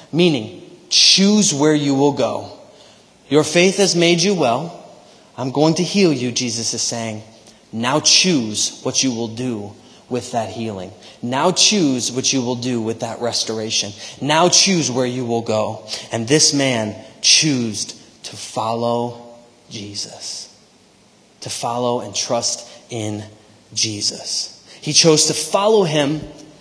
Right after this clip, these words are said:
on the path. He's fifteen days. He didn't get all the cool stuff. Jesus has been preaching for three years. He's fifteen days away from the crucifixion. He follows him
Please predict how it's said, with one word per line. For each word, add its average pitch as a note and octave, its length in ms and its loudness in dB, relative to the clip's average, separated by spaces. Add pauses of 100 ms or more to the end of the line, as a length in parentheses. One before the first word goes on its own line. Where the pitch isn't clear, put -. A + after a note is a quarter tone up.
(380)
on G3 240 2
the A3+ 60 4
path. F3+ 440 0 (140)
He's G3 220 2
fifteen A3+ 560 0
days. F#3+ 240 2
He B3 120 -2
didn't C4 180 2
get A#3+ 180 2
all G3 160 4
the G3+ 80 -2
cool G#3+ 320 -2
stuff. - 260 -2
Jesus G3+ 360 -4
has E3+ 100 -6
been D#3+ 160 -6
preaching E3 380 -4
for C3+ 100 -4
three E3+ 240 0
years. - 460 -4 (520)
He's G3 220 2
fifteen G#3+ 560 0
days F#3+ 260 4
away D#3 160 4
from D3+ 200 -2
the B2+ 60 -4
crucifixion. D3 720 -4 (1080)
He F3+ 160 -4
follows F#3 560 2
him B2 260 -2